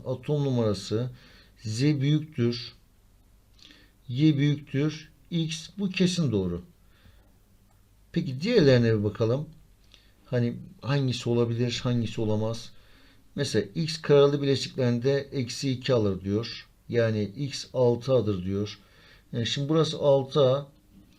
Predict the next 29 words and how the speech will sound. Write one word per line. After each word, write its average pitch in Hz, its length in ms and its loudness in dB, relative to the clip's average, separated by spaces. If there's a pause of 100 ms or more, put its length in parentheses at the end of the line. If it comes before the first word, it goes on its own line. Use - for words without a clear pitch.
(460)
burası 135 420 2
yedi 131 280 4
A 151 140 6
da 139 40 0
olabilir, 113 480 2
burası 123 380 -4
yedi 117 300 0
A, 113 260 2
burası 113 320 -2
sekiz 117 320 -4
A 98 120 0
da 107 40 0
olabilir. 101 560 -2 (440)
Kesin 151 440 -2
değildir 98 380 2
bence. 90 300 -4 (3250)
Ametalik 160 520 6
özellik 143 480 2
Y 156 140 4
büyüktür 151 380 2
Z 151 240 2
diyor. 117 440 -2 (600)
E, 120 140 -4
burası 143 220 2
soy 151 280 2
gaz 147 160 4
olabilir. 123 640 0 (840)
O 139 80 0
zaman 135 420 2